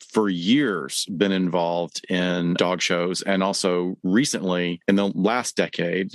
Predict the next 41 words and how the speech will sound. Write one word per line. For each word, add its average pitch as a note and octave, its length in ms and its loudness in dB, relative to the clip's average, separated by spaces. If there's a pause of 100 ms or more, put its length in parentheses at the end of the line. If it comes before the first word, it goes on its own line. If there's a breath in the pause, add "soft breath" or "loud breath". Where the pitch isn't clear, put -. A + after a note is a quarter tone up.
because - 240 0
we F2+ 60 0
got F#2 120 2
a F2+ 40 0
lot F2 180 0
of F2+ 60 0
years F#2+ 260 0
between E2+ 320 -2
us, G#2+ 160 -2 (120)
he G2 280 0
breeds F#2+ 440 0
dogs - 540 -2
and F2+ 360 2
is F2+ 220 0
very G#2 440 0
select, A2 760 -2 (140)
very F#2+ 340 2
small, G#2 720 0
not G2 160 -2
like F#2 160 -4
a F2+ 60 -4
huge G2 400 2
operation F#2 680 0
kennel, F#2 540 0
but G#2 100 0
has F#2+ 300 0
a F#2+ 80 2
very, F#2+ 520 0
very F2+ 680 -2
highly F2+ 440 0
rated E2 580 0 (240)
dog E2+ 340 -2
that E2+ 140 -4
he D#2+ 460 -4 (140)
sires F2 800 0
out. - 480 -6
They're A#2 160 4
beautiful G2 680 0
dogs. F2+ 580 -4
They're, F2+ 140 0
like, F2 240 -2